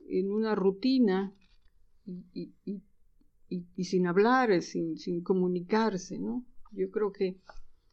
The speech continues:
la falta de comunicación es lo que,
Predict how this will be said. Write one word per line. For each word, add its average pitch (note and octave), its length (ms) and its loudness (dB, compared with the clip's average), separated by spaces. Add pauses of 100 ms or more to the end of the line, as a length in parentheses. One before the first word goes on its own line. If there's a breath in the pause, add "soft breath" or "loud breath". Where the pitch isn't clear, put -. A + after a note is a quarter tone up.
(520)
la G3 320 4
falta A3+ 400 6
de F3+ 200 2
comunicación F#3+ 1120 6
es A3 120 12
lo G#3 160 12
que, F#3+ 380 8